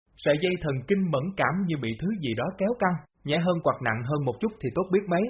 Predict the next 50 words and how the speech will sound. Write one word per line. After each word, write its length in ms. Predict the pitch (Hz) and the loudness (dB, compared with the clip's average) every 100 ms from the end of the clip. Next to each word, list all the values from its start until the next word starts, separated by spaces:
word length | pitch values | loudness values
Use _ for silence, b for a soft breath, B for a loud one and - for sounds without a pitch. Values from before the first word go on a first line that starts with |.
| - _ _ _ _ - | -6 _ _ _ _ -4
Nhưng 140 | 151 143 | -4 -2
anh 160 | 131 127 | -4 -2
cứ 80 | 180 185 | -4 -2
giữ 100 | 139 175 | -2 0
lực 220 | 127 - | -2 -2
ở 80 | 135 | -2
mức 100 | 202 208 | -4 -4
khiến 240 | 185 220 | -6 -2
toàn 160 | 135 110 123 | -2 -2 -4
thân 120 | 139 131 | -6 -2
cô 120 | 135 120 | -2 -2
run 140 | 143 | -2
rẩy, 180 | 123 107 180 - _ - | -2 -2 -4 -8 _ 0
cảm 120 | 160 | 2
giác 160 | 214 226 | 2 2
còn 180 | 147 135 | 2 2
khó 120 | 185 240 | 0 0
chịu 160 | 143 131 139 | 0 0 2
hơn 120 | 160 | 2
lúc 160 | 165 240 170 | 2 0 0
bị 100 | 123 120 | -2 -2
chiếm 180 | 208 226 | -2 2
đoạt 200 | 123 110 - | 2 2 -2
trong 120 | 139 | -2
cơn 120 | 147 131 | -2 2
ký 60 | 156 202 | 4 4
y. 120 | 135 - _ _ _ _ _ _ | 2 -2 _ _ _ _ _ _
Chỉ 100 | 139 156 | -4 -2
là 180 | 110 101 | -2 -2
trong 100 | 117 | -4
lúc 140 | 151 | -4
này, 140 | 139 107 - _ - | -4 -4 -8 _ -2
anh 120 | 156 | 0
lại 200 | 135 117 131 | 0 -2 0
dừng 180 | 135 123 | -2 0
lại 180 | 120 117 123 | -2 -2 -2
đẩy 100 | 156 | -2
nhẹ 100 | 165 127 | -2 -2
cô 80 | 143 135 | -2 0
ra. 160 | 139 127 - _ _ _ _ _ | 2 0 -6 _ _ _ _ _
Môi 140 | 175 180 | 0 2
nhếch 160 | 240 185 | 0 2
lên 220 | 160 147 | 0 0
nhìn 220 | 123 113 | -2 -2
cô 180 | 139 143 | 0 2
đầy 200 | 120 101 | 0 0
chăm 120 | 139 139 | -2 -2
chọc. 140 | 127 104 - _ _ _ _ _ | -2 -2 -8 _ _ _ _ _
"Em 120 | 165 | -2
có 80 | 175 | 0